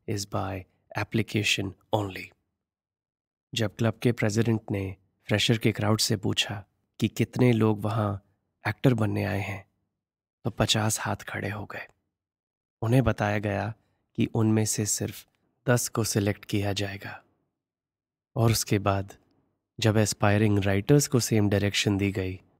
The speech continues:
तो और पचास हाथ खड़े हो गए और उन्हें बताया गया कि उनमें से भी सिर्फ दस को चुना जाएगा। एप्लीकेशन प्रोसेस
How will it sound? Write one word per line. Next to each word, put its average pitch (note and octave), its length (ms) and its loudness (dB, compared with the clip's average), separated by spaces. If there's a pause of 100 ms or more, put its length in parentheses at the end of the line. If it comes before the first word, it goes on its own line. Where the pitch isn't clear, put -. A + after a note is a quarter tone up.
(240)
तो - 60 0
और A2+ 340 4
पचास G#2 480 -2
हाथ G2+ 160 -4
खड़े G2+ 320 -2
हो G2+ 140 -6
गए G#2 260 -10 (840)
और G2+ 100 -4
उन्हें B2 380 6
बताया G2+ 400 0
गया F#2+ 360 -6 (460)
कि - 80 -4
उनमें A2+ 420 2
से G#2 220 -2
भी G#2 160 -4
सिर्फ - 420 -6 (380)
दस A2 240 0
को A2 140 2
चुना G2+ 280 0
जाएगा। G2 480 -8 (1300)
एप्लीकेशन C#3+ 580 2
प्रोसेस A2+ 440 0